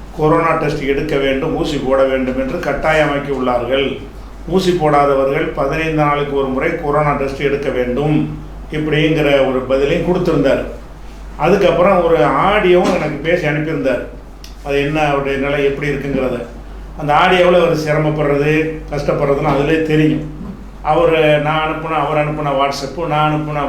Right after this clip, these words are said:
WhatsApp, அவர் இந்த ஆடியோ எல்லாத்தையும் ஒரு வீடியோ ஃபைல் ஆக்கி உங்களுக்கு அதை போட்டு வரேன் பாருங்க.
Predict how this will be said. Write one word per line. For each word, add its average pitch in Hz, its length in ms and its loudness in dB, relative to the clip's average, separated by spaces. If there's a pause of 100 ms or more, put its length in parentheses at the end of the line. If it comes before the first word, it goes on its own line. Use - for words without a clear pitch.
WhatsApp, 131 420 -4 (640)
அவர் 160 360 2
இந்த 156 120 -2
ஆடியோ 147 420 0
எல்லாத்தையும் 147 480 0
ஒரு 131 100 -4
வீடியோ 151 260 -2
ஃபைல் 135 320 -2
ஆக்கி 143 460 0
உங்களுக்கு 139 320 -2
அதை 127 100 0
போட்டு 147 240 -2
வரேன் 139 220 0
பாருங்க. 131 300 0